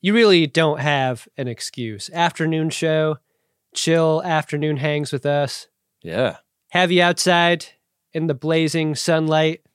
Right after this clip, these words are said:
Speaker 2: Mm-hmm.
Speaker 1: in time for a, a patio dinner somewhere.
Speaker 2: Yeah, there you go.
Speaker 1: Maybe we'll do a meetup with F O Ds after.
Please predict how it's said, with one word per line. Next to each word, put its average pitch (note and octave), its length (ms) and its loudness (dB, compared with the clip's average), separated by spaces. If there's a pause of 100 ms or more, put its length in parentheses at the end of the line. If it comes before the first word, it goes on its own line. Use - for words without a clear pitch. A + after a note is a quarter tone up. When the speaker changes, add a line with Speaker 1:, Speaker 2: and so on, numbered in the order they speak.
Speaker 2:
Mm-hmm. G#2 300 -6
Speaker 1:
in C3+ 80 0
time D3+ 320 -2
for D3+ 280 0
a, D3 140 -2
a - 20 -8
patio D#3+ 480 0
dinner D#3+ 320 -2
somewhere. E3 540 -2 (160)
Speaker 2:
Yeah, A2+ 460 -6
there G3 120 -6
you D4 140 -4
go. A#3 440 2
Speaker 1:
Maybe G#3+ 240 2
we'll A3 120 4
do G#3+ 180 2
a G3 60 4
meetup G#3+ 400 2
with F#3+ 160 0
F G3+ 160 2
O G3+ 100 4
Ds G3 320 0
after. A#3 460 0